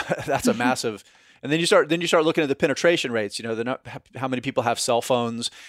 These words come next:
Speaker 1: how many people have a music streaming app on their cell phone. You know, all of those things are just gonna go, go higher from here. So,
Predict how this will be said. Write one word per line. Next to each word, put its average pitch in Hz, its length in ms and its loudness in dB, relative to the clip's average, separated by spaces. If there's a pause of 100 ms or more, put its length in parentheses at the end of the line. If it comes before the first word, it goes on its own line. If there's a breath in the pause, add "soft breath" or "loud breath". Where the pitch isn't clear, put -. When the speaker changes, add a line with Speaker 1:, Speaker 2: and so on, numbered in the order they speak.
(200 loud breath)
Speaker 1:
how 117 120 2
many 123 160 -4
people 117 460 -2
have 120 240 0
a 113 120 -2
music 120 300 -6
streaming 120 340 -4
app 113 160 -2
on 117 200 -2
their 117 100 -2
cell 113 220 -2
phone. 113 440 -6 (320 loud breath)
You 110 100 -8
know, - 100 -6
all 156 240 4
of 151 60 0
those 143 180 0
things 135 240 -6
are 120 60 -6
just 131 280 -6
gonna 123 180 -4
go, 113 320 -6 (200)
go 117 120 -8
higher 123 440 -2
from 101 180 -16
here. 104 460 -6
So, 113 540 -4